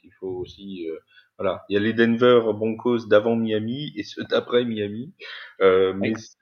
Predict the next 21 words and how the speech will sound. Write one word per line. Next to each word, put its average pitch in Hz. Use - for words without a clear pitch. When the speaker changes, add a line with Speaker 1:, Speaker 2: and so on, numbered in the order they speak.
Speaker 1:
ces -
derniers 123
temps, 143
les 123
Broncos, 113
c'est -
quand 95
même 92
pas, 127
euh, 104
pas 113
si -
mal 117
que -
ça 113
défensivement. 104
Est-ce 127
que, -
euh, 139
ils 104
peuvent 147